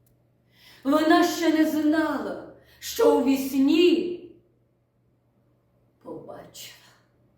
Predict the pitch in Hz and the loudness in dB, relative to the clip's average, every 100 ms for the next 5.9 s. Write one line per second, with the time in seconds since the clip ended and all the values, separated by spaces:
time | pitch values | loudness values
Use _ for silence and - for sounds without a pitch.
0 | _ _ _ _ _ _ _ - - - | _ _ _ _ _ _ _ -20 -20 -20
1 | 226 180 - - - 175 185 240 - 202 | -20 -20 -20 -20 -16 -16 -14 -16 -16 -16
2 | - - - - - - 277 254 226 - | -14 -14 -18 -20 -20 -16 -4 -4 -4 -10
3 | - - 302 285 - - - - - - | -14 -12 -8 -8 -8 -12 -20 -20 -20 -6
4 | 302 339 339 339 381 381 339 359 349 370 | 4 6 6 4 2 0 -2 -2 -2 -2
5 | 370 403 415 403 339 294 - - | -2 -4 -4 -2 0 0 0 -6